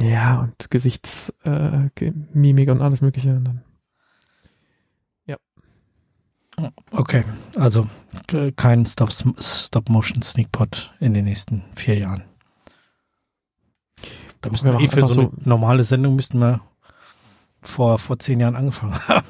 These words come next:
Speaker 2: damit wir die dann
Speaker 1: Ja, wir
Speaker 2: raushauen
Speaker 1: machen
Speaker 2: können.
Speaker 1: einfach, wir machen das einfach so YouTube-Style. Äh, wir machen, ähm, so zwölf Fotos von uns mit unterschiedlichen Mundhaltungen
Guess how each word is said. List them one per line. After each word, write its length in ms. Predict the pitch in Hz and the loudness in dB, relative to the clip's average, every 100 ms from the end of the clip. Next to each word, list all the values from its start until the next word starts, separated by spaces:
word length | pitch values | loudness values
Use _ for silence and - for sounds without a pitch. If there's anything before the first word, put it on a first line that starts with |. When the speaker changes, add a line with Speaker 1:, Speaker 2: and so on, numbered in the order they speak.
| 214 | 0
Speaker 2:
damit 240 | - 151 | 0 0
wir 80 | 156 | 0
die 120 | 165 | 0
dann 140 | 156 151 | 0 0
Speaker 1:
Ja, 140 | 151 | 0
wir 60 | 151 | 2
Speaker 2:
raushauen 100 | 147 | 2
Speaker 1:
machen 220 | 175 170 | 2 2
Speaker 2:
können. 160 | 165 170 | 2 0
Speaker 1:
einfach, 160 | - 123 - - - | -2 -12 -18 -18 0
wir 180 | 151 147 | 2 4
machen 180 | 165 | 4
das 140 | 165 - | 2 2
einfach 200 | 160 147 | 0 2
so 220 | 147 147 | 2 2
YouTube-Style. 880 | 147 160 147 139 - 135 131 160 - | 0 0 0 -2 -2 2 4 4 2
Äh, 140 | 143 | 2
wir 80 | 135 | 2
machen, 340 | 135 139 135 - | 2 2 0 -2
ähm, 440 | 131 131 127 127 | -2 0 0 0
so 240 | 131 127 120 _ | 0 0 0 _
zwölf 340 | - 135 127 | -4 2 2
Fotos 460 | - - 147 180 - | 2 2 2 2 0
von 120 | 185 | 0
uns 340 | 175 226 - - - | 2 0 -2 -16 -4
mit 200 | 139 - | -2 2
unterschiedlichen 560 | 147 147 139 131 135 135 | 0 0 -2 -2 2 4
Mundhaltungen 880 | 147 180 - - 156 165 175 185 | 4 2 -2 -2 0 2 2 2